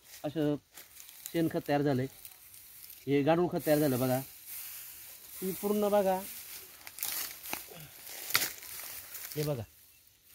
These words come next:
हा इकडे बघा, हे बघा, सर्व गांडूळ गांडूळच आहे. हे बघा, शेतकरी मित्रांनो, raw material जो काडी कचरा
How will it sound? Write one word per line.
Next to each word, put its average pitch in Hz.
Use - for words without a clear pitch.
हा 120
इकडे 104
बघा, 107
हे 160
बघा, 160
सर्व 240
गांडूळ 226
गांडूळच 196
आहे. 117
हे 151
बघा, 147
शेतकरी 185
मित्रांनो, 190
raw 175
material 180
जो 175
काडी 170
कचरा 170